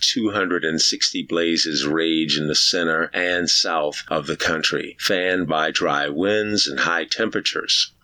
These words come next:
A record-breaking Arctic blast sent temperatures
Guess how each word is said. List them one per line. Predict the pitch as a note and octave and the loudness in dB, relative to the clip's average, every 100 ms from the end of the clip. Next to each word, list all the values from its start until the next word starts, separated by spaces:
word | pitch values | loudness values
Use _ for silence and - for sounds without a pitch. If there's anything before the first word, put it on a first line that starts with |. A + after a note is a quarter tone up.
| - G2+ | -8 -4
A | E2+ | 0
record-breaking | F2 G2+ A2 F2 - F2+ F2+ E2+ E2 D#2+ | 0 0 -2 -4 0 0 0 0 -2 0
Arctic | G2 F#2+ G2 F2+ | 0 0 -2 -4
blast | - E2+ D#2+ D#2 D#2+ - - | -2 0 2 2 2 2 0
sent | E2+ D#2+ - | -2 -6 -4
temperatures | - F2+ F2 - D#2+ | -4 -2 -2 0 0